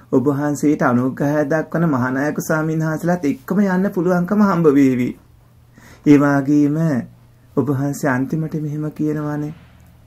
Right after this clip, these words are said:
අර මුඛ බන්ධන වගේ කාරණා ගැන මතක් කරලා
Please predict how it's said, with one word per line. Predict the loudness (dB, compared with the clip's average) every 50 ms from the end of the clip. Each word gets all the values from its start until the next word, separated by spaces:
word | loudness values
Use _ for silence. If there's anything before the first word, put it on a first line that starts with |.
| -20 -20 -20 -20 -20 -20 -20 -20 -20 -20 -20 -20 -20 -20 -20 -20 -20 -20 -20 -20 -20 -20 -20 -20 -20 -20 -20 -20 -20 -20 -20 -20 -20 -20 -20 _ -20 -20 _ _ -14 -6
අර | -2 2 4 6 6 6 6 4 2 -2 -4
මුඛ | -2 0 0 2 2 0
බන්ධන | 0 0 0 -2 -2 -2 -2 -2 -2
වගේ | -2 -2 -2 -2 -2 -2 0 0 0 -2
කාරණා | -2 -4 -4 -2 -2 -2 -2 -2 -2 -2 -2
ගැන | -2 -2 -2 -2
මතක් | -2 -2 -4 -4 -4 -4 -6 -6
කරලා | -4 -4 -2 0 0 0 -2 -2